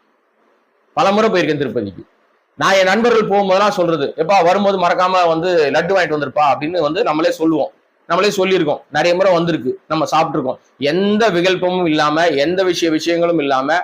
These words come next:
அது ஒரு உணவுப் பொருளாக, அது ஒரு பிரசாதம் நினைக்கிறவங்க அப்படி நினைச்சுப்பாங்க, அதை வந்து ஸ்வீட் நினைக்கிறவங்க நினைச்சுப்பாங்க. இதுல எந்த மாற்று கருத்தான விஷயம் எங்கேயுமே அதை தவறாக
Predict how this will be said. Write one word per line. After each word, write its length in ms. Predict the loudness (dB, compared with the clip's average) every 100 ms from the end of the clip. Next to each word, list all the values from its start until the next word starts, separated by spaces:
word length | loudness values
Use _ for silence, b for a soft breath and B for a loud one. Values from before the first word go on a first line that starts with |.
| -6 _ _ _
அது 200 | -2 2 2
ஒரு 160 | 2 2 2
உணவுப் 280 | 2 2 2
பொருளாக, 340 | 0 2 2 4 4
அது 100 | 2
ஒரு 120 | 2 0 -4 _ _ _ -4
பிரசாதம் 460 | 0 2 2 2 0
நினைக்கிறவங்க 480 | 0 0 0 2 2
அப்படி 180 | 0
நினைச்சுப்பாங்க, 400 | -2 -2 -4 -2 -4 -8 _ _ _ -4
அதை 200 | 0 2
வந்து 200 | 2 2 2
ஸ்வீட் 320 | 2 -2 0 0
நினைக்கிறவங்க 360 | 0 2 2 2
நினைச்சுப்பாங்க. 440 | 0 -2 -2 0 0 -4 -10 -6
இதுல 180 | 0 2 2
எந்த 200 | 2 2 2
மாற்று 260 | 2 2
கருத்தான 400 | 0 0 0 0 0
விஷயம் 240 | 0 0 0 0
எங்கேயுமே 320 | 0 0 2 2
அதை 120 | 0 0
தவறாக 340 | 0 2 2